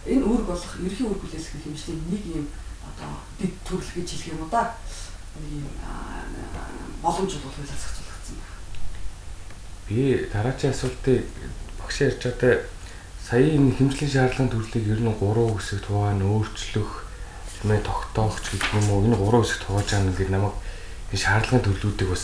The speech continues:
Speaker 2: зэгцтэй харахад тусалж байна л да. Төрөний багшийн ярианд дурддаад гарсан захиргааны гэрээнтэй, гэрээтэй холбоотой
Speaker 1: Мгм.
Speaker 2: нэхэмжлийн шаардлагын төрөл дээр одоо энэ хууль тодорхойлсон байгаа чинь зөв үгүй юу гэд
Speaker 1: Мгм.
Speaker 2: энтэй холбоотой л нэг асуулт байна л да.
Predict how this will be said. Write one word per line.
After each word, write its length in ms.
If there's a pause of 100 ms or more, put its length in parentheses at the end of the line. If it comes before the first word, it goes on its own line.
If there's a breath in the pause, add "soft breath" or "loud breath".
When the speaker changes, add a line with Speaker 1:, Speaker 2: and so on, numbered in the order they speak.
(100)
Speaker 2:
зэгцтэй 400
харахад 200
тусалж 320
байна 120
л 120
да. 60 (500 loud breath)
Төрөний 320
багшийн 360
ярианд 160
дурддаад 360
гарсан 440 (640 loud breath)
захиргааны 640
гэрээнтэй, 680 (140)
гэрээтэй 400
холбоотой 560
Speaker 1:
Мгм. 460
Speaker 2:
нэхэмжлийн 380
шаардлагын 440
төрөл 300
дээр 140 (440 loud breath)
одоо 300
энэ 100
хууль 240
тодорхойлсон 640
байгаа 300
чинь 220 (540 loud breath)
зөв 160
үгүй 440
юу 100
гэд 180
Speaker 1:
Мгм. 720
Speaker 2:
энтэй 240
холбоотой 420
л 120
нэг 80
асуулт 320
байна 180
л 140
да. 100